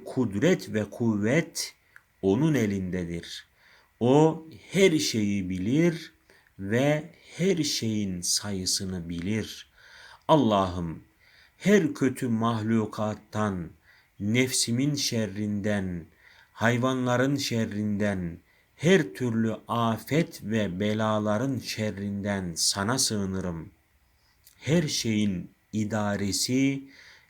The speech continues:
yedi kudretindedir. Senin elindedir. Allah'ım,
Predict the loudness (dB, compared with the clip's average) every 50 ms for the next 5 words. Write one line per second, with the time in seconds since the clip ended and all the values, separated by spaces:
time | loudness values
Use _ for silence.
0 | _ 0 2 4 4 4 2 -2 -4 -4 -4 -4 -4 -4 -2 -2 -2 -2 -2 -2
1 | -4 -4 -2 -2 0 0 0 2 2 0 0 -2 -4 -12 -18 -20 _ _ _ _
2 | _ _ _ _ _ _ 0 2 2 4 2 0 0 0 0 0 2 2 0 0
3 | -2 -2 -2 -4 -4 -2 -2 -2 -4 -4 -6 -10 -16 -18 _ _ _ -20 -20 -20
4 | -20 -20 _ _ -2 2 2 4 4 4 4 4 2 2 0 -4 -4 -4 -4 -6
5 | -8